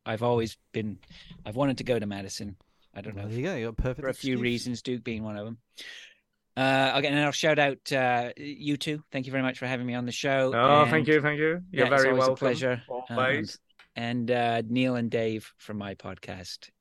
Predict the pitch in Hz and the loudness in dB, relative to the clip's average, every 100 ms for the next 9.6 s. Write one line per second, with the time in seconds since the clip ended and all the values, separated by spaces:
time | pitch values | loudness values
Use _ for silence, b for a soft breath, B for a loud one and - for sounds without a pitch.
0 | - 95 92 92 92 92 _ _ _ _ | -16 -12 -12 -12 -14 -18 _ _ _ _
1 | b b b b _ _ - 98 95 92 | b b b b _ _ -14 -10 -8 -8
2 | 90 90 90 90 _ - 101 92 90 - | -8 -10 -12 -16 _ -14 -12 -10 -12 -14
3 | 85 - - - _ - 127 123 208 240 | -16 -18 -20 -20 _ 0 2 2 6 6
4 | 175 202 196 147 123 175 151 135 127 110 | 6 4 4 2 -2 -4 -2 -2 -2 -6
5 | 95 95 101 95 - - 131 113 101 92 | -12 -12 -14 -18 -16 -8 -6 -6 -8 -10
6 | - - - - _ _ _ b b b | -16 -18 -20 -20 _ _ _ b b b
7 | b b b 131 131 127 123 165 214 262 | b b b 4 6 4 4 4 6 6
8 | 139 - - - b b b b b _ | 4 0 -20 -20 b b b b b _
9 | - 165 175 175 190 107 | -6 -4 -2 -2 -2 -2